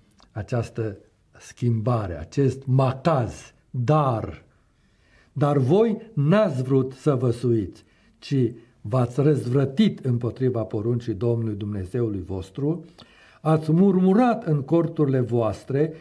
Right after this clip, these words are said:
și a zis: ‘Pentru că Domnul ne urăște,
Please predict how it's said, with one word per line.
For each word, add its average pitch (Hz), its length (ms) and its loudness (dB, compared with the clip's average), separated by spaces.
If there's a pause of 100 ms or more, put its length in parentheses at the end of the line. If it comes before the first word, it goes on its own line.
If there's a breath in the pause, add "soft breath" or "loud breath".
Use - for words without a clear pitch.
(120)
și - 180 0
a 151 120 2
zis: 139 200 2 (500 loud breath)
‘Pentru 156 320 2
că 143 160 0
Domnul 196 760 4
ne 131 200 0
urăște, 147 800 2